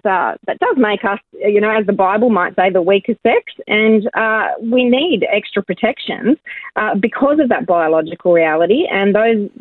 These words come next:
protections are now being compromised because there are plenty of males who are saying that they identify as women.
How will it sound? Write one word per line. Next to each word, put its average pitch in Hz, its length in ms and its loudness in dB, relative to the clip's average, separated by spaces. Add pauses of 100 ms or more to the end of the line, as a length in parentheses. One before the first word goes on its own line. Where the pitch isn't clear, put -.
protections 208 600 -2
are 185 60 4
now 190 220 2
being 180 220 -2
compromised 208 840 -2
because 226 360 0 (440)
there 226 160 4
are 233 60 2
plenty 262 300 0
of 240 80 0
males 240 480 0
who 226 160 4
are 233 120 0
saying 240 220 0
that - 140 0
they 247 60 0
identify 269 600 -2
as 269 80 0
women. 269 360 0